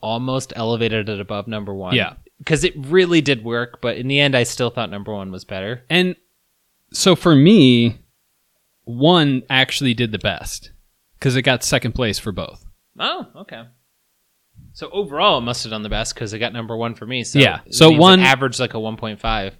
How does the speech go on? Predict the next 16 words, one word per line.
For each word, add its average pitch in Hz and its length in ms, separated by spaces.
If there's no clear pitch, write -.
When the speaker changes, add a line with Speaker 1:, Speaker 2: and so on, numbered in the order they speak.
Speaker 2:
Yeah. 113 280
And 180 200
I, 151 100
I 139 60
have 214 200
a - 60
tough - 340
time 156 540
deciding 139 640
how 135 260
to 113 380
feel 143 300
about, 123 220
so 147 160
with 160 320
lime, 113 800